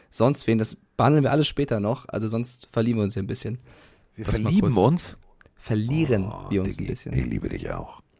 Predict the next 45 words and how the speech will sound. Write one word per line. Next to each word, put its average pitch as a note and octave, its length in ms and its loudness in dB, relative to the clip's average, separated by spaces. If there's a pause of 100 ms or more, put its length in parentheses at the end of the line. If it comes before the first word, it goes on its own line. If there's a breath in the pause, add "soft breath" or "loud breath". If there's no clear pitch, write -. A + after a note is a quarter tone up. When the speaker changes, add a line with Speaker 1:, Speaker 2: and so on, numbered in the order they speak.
(680)
Speaker 2:
Willst - 220 -2
du - 40 -2
Speaker 1:
Richtig - 180 -4
Speaker 2:
mit - 80 -4
mir - 40 -8
Speaker 1:
auch. - 60 -8
Speaker 2:
gehen? G#1 160 -6
Ja, G2 200 -4
nein, - 180 -8
Speaker 1:
Na - 60 -10
Speaker 2:
vielleicht. - 340 -6
Speaker 1:
klar, F#2+ 300 -4
wohin G#2 180 0
du A2+ 80 0
auch - 280 -6
immer G2+ 200 -6
willst. - 260 -12
Speaker 2:
So, F3 180 8
äh, D#3 220 6
wie, C#3+ 240 0
wie, D#3 140 0
wie D#3+ 200 2
haben F3+ 160 2
wir G#3+ 100 8
eigentlich G3 200 2
bis F3+ 140 4
jetzt, F3+ 220 4
äh, D3 100 -6 (160)
wie, C#3+ 60 -6
können F3+ 240 2
wir F#3+ 60 4
mal E3 200 2
hier D3+ 260 2
gleichzeitig C#3+ 540 -2
das C3 160 -2
Tippspiel, F2+ 480 -2
also, E2 280 -2
äh, F2 140 -4
nicht G#2+ 300 -4
aus A2 120 2
dem A2 100 -4
Auge F2+ 180 2
Speaker 1:
Ja, C3+ 40 6
klar. G#3 160 6
Speaker 2:
verlieren? A#2 220 -4